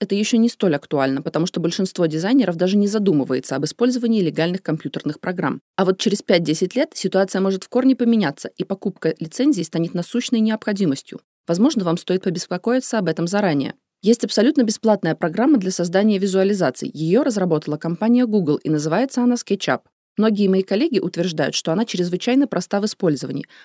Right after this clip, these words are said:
а её возможности не меньше, чем у три дэ Max, как для создания фотореалистичных изображений,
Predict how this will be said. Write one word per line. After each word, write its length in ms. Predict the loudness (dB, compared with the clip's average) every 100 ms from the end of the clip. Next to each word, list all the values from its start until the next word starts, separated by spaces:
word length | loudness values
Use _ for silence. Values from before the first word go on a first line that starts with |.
| -4
а 100 | 2
её 160 | 4 4
возможности 560 | 4 4 4 2 0 0
не 80 |
меньше, 300 | 4 4 2
чем 180 | -2 -2
у 60 | -2
три 160 | -2
дэ 100 | 2
Max, 200 | 2 2 -2 -6
как 160 | -2
для 140 | 0 0
создания 480 | -2 0 0 0
фотореалистичных 880 | -4 -4 -2 -2 -2 -4 -4 -6 -8
изображений, 600 | -6 -2 0 2 2 0